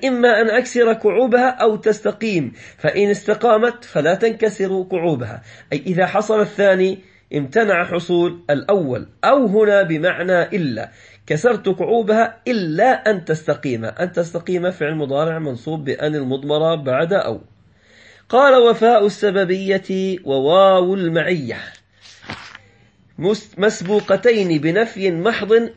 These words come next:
أو طلب بالفعل". نفي محض يعني نفي محض لا يتغير، نفي محض، هذا معنى نفي محض. أو طلب بالفعل، قد يكون هذا الطلب طلب أمر، طبعًا بفعل، فعل حقيقة،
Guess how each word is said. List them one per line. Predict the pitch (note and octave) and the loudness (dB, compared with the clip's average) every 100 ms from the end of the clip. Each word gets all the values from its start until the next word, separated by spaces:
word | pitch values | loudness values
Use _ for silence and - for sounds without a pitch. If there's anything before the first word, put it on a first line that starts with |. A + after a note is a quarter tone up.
| _ F#3 | _ 0
أو | G3+ D#3+ | 2 2
طلب | - G#3+ G#3+ G3+ G3+ A3 | 2 2 4 4 2 -2
بالفعل". | D3 B2+ - A#2 F#2 - | -4 -6 -6 -10 -12 -14
نفي | E3 C4 D#4+ C4+ | -2 0 0 -4
محض | B3 C#4+ C#4 A#3+ - | -2 0 -2 -6 -4
يعني | A#3 A#3 A#3 | -2 -2 -2
نفي | A#3+ A#3 A3+ G#3+ | 0 -2 -4 -6
محض | F#3 G#3 - A2+ - | -4 -4 -6 -14 -12
لا | D#3+ F#3+ A3 G#3 | -2 2 4 4
يتغير، | F#3+ F#3 E3 F3+ D3 C3+ A#2 - _ _ - | 0 -2 -2 -2 -2 -4 -6 -16 _ _ -14
نفي | A3 D4 C#4+ C4 C#4 - | -4 -2 -2 -4 -6 -8
محض، | F#3 G3 D3+ - _ _ - | -4 -4 -4 -14 _ _ 0
هذا | A3+ F#3 | 2 2
معنى | F3+ D#3+ D3+ | 0 -2 -4
نفي | D#3+ D3+ | -4 -4
محض. | C3 - - - - _ _ _ - - - - - - _ - | -6 -8 -12 -20 -20 _ _ _ -20 -20 -20 -20 -20 -20 _ 0
أو | B3+ | 0
طلب | B3+ D#4+ E4+ A3+ F#3 | 2 2 4 4 2
بالفعل، | A3 E3 F#3+ B2+ G2 _ _ _ _ - | -4 -2 -2 -2 -6 _ _ _ _ -6
قد | B3+ | -2
يكون | A3+ A#3 B3 | -2 -2 0
هذا | G#3 F#3 | 0 0
الطلب | E3+ F3 A#3 | 0 0 0
طلب | - E3 F3+ G3 | -2 -2 0 0
أمر، | G#3+ F3 A#2+ - _ _ _ _ _ _ _ _ _ - | -2 -4 -4 -12 _ _ _ _ _ _ _ _ _ -4
طبعًا | D3 D3+ | -2 -2
بفعل، | D3 D#3+ A3+ C3+ G2 - _ _ _ | -4 -2 0 0 -6 -14 _ _ _
فعل | _ F3+ D#3 E3 C3+ | _ -2 -2 -2 -4
حقيقة، | - D3 A3 F3+ A#2+ - | -6 -4 -4 -4 -8 -10